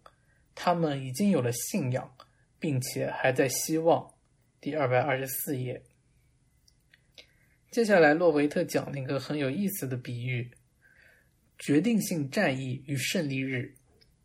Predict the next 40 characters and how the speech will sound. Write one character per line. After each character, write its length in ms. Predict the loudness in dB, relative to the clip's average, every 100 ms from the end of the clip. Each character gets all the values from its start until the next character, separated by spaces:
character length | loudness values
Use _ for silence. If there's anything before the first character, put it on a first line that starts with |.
| _ _ _ _ _ _
决 180 | 2 4
定 180 | 6 4
性 240 | 2 0 2
战 280 | 2 2
役 280 | 0 -2 -4
可 180 | -10 -6
能 240 | -4 -4 0
早 300 | 2 4 2
已 140 | 2
在 120 | 0
战 240 | 2 0 0
争 160 | -4
中 160 | -4 -6
发 280 | -2 0 0
生， 360 | -2 -8 -8 -8
但 160 | -2 0
是 100 | 0
没 140 | 0
有 100 | 2
人 220 | 2 0 -4
意 100 | -6
识 180 | -4
到， 320 | -2 -2 -2 -12 _ _ _ _ _
直 160 | -4 4
到 100 | 4
胜 360 | 4 4 4 4
利 100 | 0
日， 360 | -2 -4 -6
人 160 | -6 -2
们 160 | 0 -2
才 200 | 0 -2
相 320 | 0 -2 -2
信。 360 | -2 -4 -4 -12 _ _ _ _ _ _ _ _ _ _ _ _
耶 180 | 0 0
稣 280 | 0 -4 -4
受 280 | 0 2 2
难 240 | 0 -2
和 180 | -4 -6
复 400 | -6 -6 -4 -4
活 580 | -8 -2 2 2 0